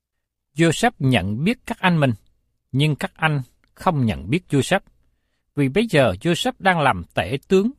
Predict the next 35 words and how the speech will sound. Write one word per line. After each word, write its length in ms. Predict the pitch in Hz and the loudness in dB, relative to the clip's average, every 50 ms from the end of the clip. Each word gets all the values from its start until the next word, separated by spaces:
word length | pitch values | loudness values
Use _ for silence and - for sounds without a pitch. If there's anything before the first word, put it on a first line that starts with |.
| _ | _
cho 200 | - - 151 147 - - | -2 2 2 2 0 -2
Pharaoh. 460 | - - 151 147 135 139 135 139 135 123 - _ _ _ _ _ _ _ _ _ _ _ _ _ | -4 0 2 2 2 2 0 0 0 -2 -4 _ _ _ _ _ _ _ _ _ _ _ _ _
Joseph 340 | - 117 123 120 - - 151 - | -2 0 0 0 0 -2 -4 -2
nói, 280 | - 135 127 131 175 190 _ _ _ _ _ _ _ _ _ - | 0 0 0 0 0 -2 _ _ _ _ _ _ _ _ _ 0
"Nếu 160 | 190 254 247 | 0 0 0
họ 200 | - - 127 123 | 0 2 2 2
là 120 | 151 156 147 | 2 2 0
người 260 | 139 139 143 147 139 | 0 0 0 -2 -2
ngay 240 | 123 147 202 208 - | 0 0 0 0 0
thật 160 | - 127 104 _ _ _ _ _ _ | 0 -4 -4 _ _ _ _ _ _
thì 140 | - 151 123 | -6 -6 -4
phải 140 | - 143 | -2 -2
để 200 | 147 113 107 170 | -2 0 -2 0
lại 220 | 196 143 110 107 123 | 2 2 0 0 0
một 280 | 120 120 117 _ - | -2 -4 -4 _ -6
người 220 | 135 139 139 135 120 | -4 0 0 2 2
làm 240 | 117 123 107 - - - | 2 0 -2 -2 -4 -4
con 180 | - 147 139 | -2 -2 -2
tin." 180 | 123 - 151 120 - _ _ _ _ _ _ _ _ _ _ _ _ _ - | 0 -2 -2 -4 -4 _ _ _ _ _ _ _ _ _ _ _ _ _ -4
Vì 140 | 143 113 85 | -4 -4 -4
thế 280 | - - 135 156 196 | -4 -2 -2 0 0
Simeon 600 | 208 - - - 185 175 160 170 165 160 160 156 131 | -2 -4 -4 -2 -2 0 0 0 0 0 0 0 -2
bị 160 | 104 107 101 | -2 -2 -2
giữ 180 | 98 110 127 | 0 0 0
lại. 240 | 156 143 107 101 - _ _ _ _ _ _ _ _ _ _ _ _ _ - | 2 2 0 0 -2 _ _ _ _ _ _ _ _ _ _ _ _ _ -6
Joseph 320 | 135 139 135 - - 160 165 | -2 -2 -2 0 0 -2 -2
nói, 240 | - 151 143 160 190 - _ _ _ _ _ _ _ _ _ - | 0 0 0 0 0 -2 _ _ _ _ _ _ _ _ _ -2
"Nếu 160 | 208 269 262 | 0 2 2
họ 180 | 185 151 151 - - | 4 4 2 2 0
thật 180 | - 143 - | -8 -12 -12
sự 320 | - - - 156 117 127 151 | -12 -6 -4 -2 -2 -2 -2
là 200 | 160 151 151 131 | -2 -2 -2 0
người 300 | 123 131 135 135 127 113 | 0 0 0 -2 -2 -2
ngay 200 | 139 175 196 - | 0 -2 -2 0
thật 180 | - 123 - | -2 -4 -4